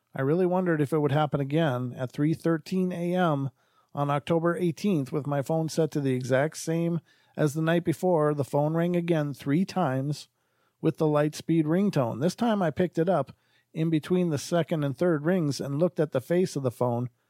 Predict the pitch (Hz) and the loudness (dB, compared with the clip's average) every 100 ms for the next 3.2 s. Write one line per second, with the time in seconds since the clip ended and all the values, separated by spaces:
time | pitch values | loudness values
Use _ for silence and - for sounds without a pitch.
0 | _ _ _ - 143 143 156 180 - 151 | _ _ _ -4 -2 0 0 -2 0 0
1 | 135 160 165 147 135 139 151 165 160 160 | 0 0 0 0 0 0 2 2 0 0
2 | 156 151 - 139 135 139 131 123 131 104 | -2 -2 0 2 0 -2 -2 2 0 0
3 | - | -6